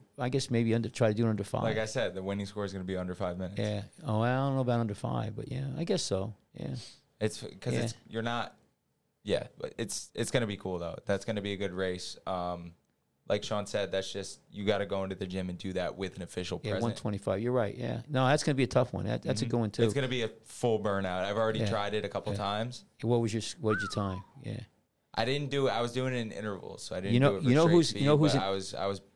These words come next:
Speaker 2: cooking still.
Speaker 1: You know who's an animal on that thing? Casino.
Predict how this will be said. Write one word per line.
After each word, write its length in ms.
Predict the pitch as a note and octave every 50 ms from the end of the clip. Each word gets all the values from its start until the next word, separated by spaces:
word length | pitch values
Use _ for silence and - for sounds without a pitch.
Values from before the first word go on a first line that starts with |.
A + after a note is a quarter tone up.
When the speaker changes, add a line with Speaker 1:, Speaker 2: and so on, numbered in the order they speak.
| _ _ -
Speaker 2:
cooking 400 | - A2 G2+ - F2+ F2+ E2 E2
still. 320 | - - - - G1+ G1+ - -
Speaker 1:
You 100 | A#2+ B2+
know 100 | D3 D#3+
who's 140 | F3+ F3 C#3+
an 80 | C3+
animal 380 | A#2+ A2 A2+ A#2+ B2+ B2+ C3 C3
on 140 | B2+ B2+ B2+
that 180 | B2+ B2+ B2+ -
thing? 260 | - C3+ B2+ B2 G#2+ - _ _ _ _ _ _ _
Casino. 540 | - - - - A2+ G#2 G2 F#2 F2+ F2 -